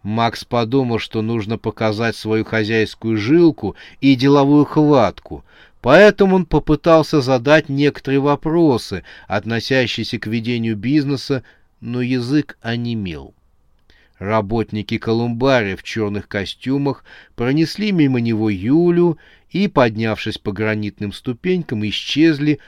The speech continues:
за массивной дубовой дверью. «Как на похороны понесли», пронеслось в его голове мысль. Макс собрался с духом и попытался что-нибудь спросить у стоявшего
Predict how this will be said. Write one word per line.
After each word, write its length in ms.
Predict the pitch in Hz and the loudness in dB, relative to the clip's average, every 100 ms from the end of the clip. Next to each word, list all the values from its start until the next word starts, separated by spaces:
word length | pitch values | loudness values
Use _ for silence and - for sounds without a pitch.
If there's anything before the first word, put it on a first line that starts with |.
| _ | _
за 260 | 95 90 110 | -12 -6 -4
массивной 880 | 107 104 - - 120 156 151 139 123 | -4 -4 -6 -8 -2 2 2 2 -2
дубовой 560 | 95 95 95 120 117 | -2 -4 -2 -2 -2
дверью. 640 | 95 101 107 107 80 80 76 _ _ _ _ _ _ _ _ _ _ _ _ - | -4 -4 -2 -4 -6 -12 -20 _ _ _ _ _ _ _ _ _ _ _ _ -6
«Как 280 | 135 160 175 | -2 -2 -2
на 180 | 175 | -2
похороны 680 | - 127 143 143 165 156 151 | -2 2 2 2 0 0 0
понесли», 760 | 139 139 131 123 - 110 104 82 _ _ _ - | -2 -4 -4 -6 -6 -6 -6 -8 _ _ _ -10
пронеслось 760 | 104 113 113 - 113 117 104 - _ _ | -6 -4 -4 -6 -4 -4 -6 -12 _ _
в 60 | 90 | -10
его 440 | 101 113 113 110 - - 95 | -4 -2 -2 -4 -6 -18 -8
голове 640 | 110 113 117 131 147 127 _ _ | -4 -2 0 0 0 -2 _ _
мысль. 560 | 98 104 113 - 87 76 _ _ _ _ _ _ _ _ _ _ _ _ _ _ _ _ _ | -8 -6 -6 -6 -12 -14 _ _ _ _ _ _ _ _ _ _ _ _ _ _ _ _ _
Макс 400 | 107 151 185 - | -2 2 2 -2
собрался 680 | - 120 107 110 101 - 104 | -4 -2 0 -2 -2 -4 -8
с 120 | 98 | -4
духом 400 | 127 180 - 170 | 0 0 0 -4
и 160 | 151 | -4
попытался 640 | 120 117 135 - 170 160 143 | -6 -6 -6 -2 0 0 -2
что-нибудь 560 | - - 131 120 117 - | -6 -4 -4 -4 -6 -8
спросить 580 | - 120 117 - 156 | -8 -6 -4 -4 -6
у 60 | 117 | -6
стоявшего 800 | - 107 101 113 107 - 113 | -8 -4 -2 -2 -4 -4 -4